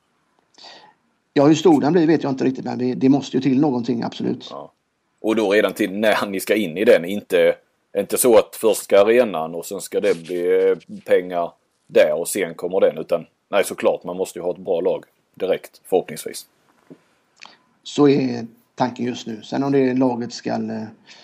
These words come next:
Speaker 1: utmana om det ena eller andra, det vet vi inte riktigt, men vi ska i alla fall ha ett, eh, bättre lag än vad vi har i, i nuläget och, eh,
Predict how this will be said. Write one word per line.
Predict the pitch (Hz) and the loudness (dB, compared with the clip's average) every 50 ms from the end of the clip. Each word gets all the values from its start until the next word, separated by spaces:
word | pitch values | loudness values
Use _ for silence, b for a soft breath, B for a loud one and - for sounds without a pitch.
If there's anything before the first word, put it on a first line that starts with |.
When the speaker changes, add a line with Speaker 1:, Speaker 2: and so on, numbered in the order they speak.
| B B B B B B B B B B B B B B B B B _ _ _ _ - - _ _ _ _ _ _ _ - | B B B B B B B B B B B B B B B B B _ _ _ _ -20 -20 _ _ _ _ _ _ _ 4
Speaker 1:
utmana | 151 151 - - - 139 131 127 123 123 123 123 123 123 | 4 4 4 4 0 0 2 2 2 0 0 0 0 0
om | 123 123 127 123 120 - - | 0 0 0 -2 -2 -2 0
det | - 139 | 2 2
ena | 135 127 123 | 2 2 0
eller | 123 127 135 | 2 2 2
andra, | 127 120 120 | 2 2 2
det | 123 | 2
vet | 131 127 123 | 2 2 0
vi | 123 | 0
inte | 120 123 | -2 -4
riktigt, | 117 - 131 127 | -4 -2 0 0
men | 135 135 | 2 2
vi | 131 117 | 0 -2
ska | - - | -4 -2
i | 139 | 2
alla | 139 139 131 | 2 2 4
fall | 135 135 143 | 2 2 2
ha | 139 131 | 2 2
ett, | 131 131 - - - | 0 -2 -6 -10 -8
eh, | 127 117 117 113 117 113 113 117 117 113 110 | -6 -6 -4 -4 -4 -2 -4 -4 -6 -8 -6
bättre | - - 143 135 135 - 135 127 131 131 123 123 - - - - _ - | -2 0 0 0 0 -2 0 0 0 0 0 -4 -8 -14 -20 -20 _ -6
lag | - 139 131 120 113 110 | -2 0 0 0 -2 -4
än | 113 113 117 | -6 -4 -4
vad | 117 117 | -4 -4
vi | 117 - | -4 -6
har | - 117 113 - - - | -6 -8 -10 -10 -10 -8
i, | 120 117 - - - - - _ _ _ _ - | -8 -8 -8 -10 -12 -18 -20 _ _ _ _ -6
i | 127 123 | -2 0
nuläget | 131 120 113 110 107 104 - 117 117 - - | 0 0 0 -2 -6 -6 -6 -6 -6 -6 -6
och, | - - - - - - | -8 -8 -8 -10 -6 -4
eh, | 101 107 107 104 107 104 | -2 -2 0 0 -2 -2